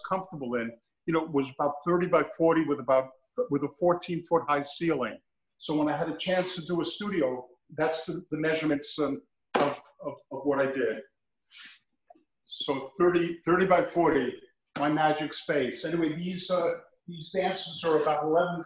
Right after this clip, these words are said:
feet high. You know, they were, uh, they were made for a show at, uh, the Cameron Museum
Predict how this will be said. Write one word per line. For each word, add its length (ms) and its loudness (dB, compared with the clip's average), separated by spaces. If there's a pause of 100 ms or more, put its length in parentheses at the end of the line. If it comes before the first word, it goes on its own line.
feet 320 -8
high. 300 -4 (420)
You 100 -4
know, 160 0
they 80 2
were, 480 4
uh, 40 -2 (220)
they 100 4
were 400 -2
made 380 0
for 200 -2
a 40 -4
show 440 0 (140)
at, 120 -2 (140)
uh, 40 -4
the 180 -6 (240)
Cameron 340 -2
Museum 580 2